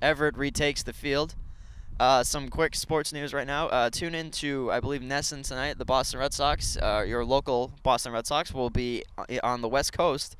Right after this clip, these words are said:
They will play the Los Angeles Angels tonight at ten. Uh, quick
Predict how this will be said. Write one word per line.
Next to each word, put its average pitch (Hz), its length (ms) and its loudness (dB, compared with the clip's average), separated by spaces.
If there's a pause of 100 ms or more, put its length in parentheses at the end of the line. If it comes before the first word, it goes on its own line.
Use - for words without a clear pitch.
(380)
They 113 100 -4
will 117 100 2
play 131 200 2
the 120 80 -8
Los 127 260 0
Angeles 127 400 -4
Angels 135 340 -2
tonight 123 420 -4
at 101 180 -2 (120)
ten. 156 460 -4 (840)
Uh, 113 360 2 (240)
quick 131 240 -4